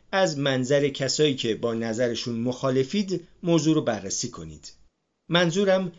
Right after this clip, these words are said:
مجادله‌ای که همین الانم گاهی اوقات تو ذهنتون با اون فلان فلان شده ها دارید نیستا، بلکه تلاش برای فهمیدن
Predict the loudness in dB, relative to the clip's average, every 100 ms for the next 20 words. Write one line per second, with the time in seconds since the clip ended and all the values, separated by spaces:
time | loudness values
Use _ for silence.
0 | -14 -4 0 2 4 4 4 2 4 2
1 | 2 2 2 -2 -4 0 2 2 4 2
2 | 2 2 4 4 4 4 2 0 -2 0
3 | 0 0 -2 -2 2 2 2 0 2 4
4 | 4 2 0 0 0 0 2 2 2 4
5 | 4 2 0 2 2 2 -4 _ _ _
6 | _ _ -8 -8 -8 -10 -10 -4 0 0
7 | -2 -8 _ _ -4 -2 -2 -2 -4 -8
8 | -8 -8 -6